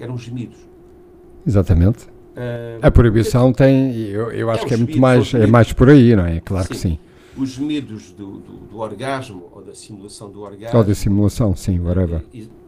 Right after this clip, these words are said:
Speaker 1: e, epá, o que se passa, sobretudo, é que tu estás a falar para final dos anos sessenta, não é?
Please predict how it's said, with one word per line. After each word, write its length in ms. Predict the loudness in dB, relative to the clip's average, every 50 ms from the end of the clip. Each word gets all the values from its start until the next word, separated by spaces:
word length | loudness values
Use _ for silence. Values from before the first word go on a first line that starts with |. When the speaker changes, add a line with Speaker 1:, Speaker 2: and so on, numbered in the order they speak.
| -20 -18
Speaker 1:
e, 60 | -18
epá, 240 | -16 -16 -12 -10 -10
o 60 | -10
que 80 | -10 -12
se 60 | -14
passa, 340 | -10 -10 -10 -10 -10 -12 -16
sobretudo, 460 | -16 -16 -18 -18 -20 -18 -16 -16 -16 -16 -20 -20 -20 -20 -20 -20 -20 -20 -20
é 40 | -18
que 60 | -16
tu 80 | -16
estás 240 | -12 -12 -12 -12 -12
a 60 | -12
falar 300 | -12 -10 -8 -6 -6 -6
para 520 | -8 -10 -12 -12 -12 -12 -12 -12 -14 -14 -16 -20 -20 -20 -20 -20 -20 -20
final 360 | -18 -12 -10 -8 -8 -8 -8 -10
dos 140 | -12 -14
anos 240 | -14 -14 -14 -14 -16
sessenta, 340 | -16 -16 -16 -16 -16 -18 -20
não 120 | -20 -18
é? 60 | -20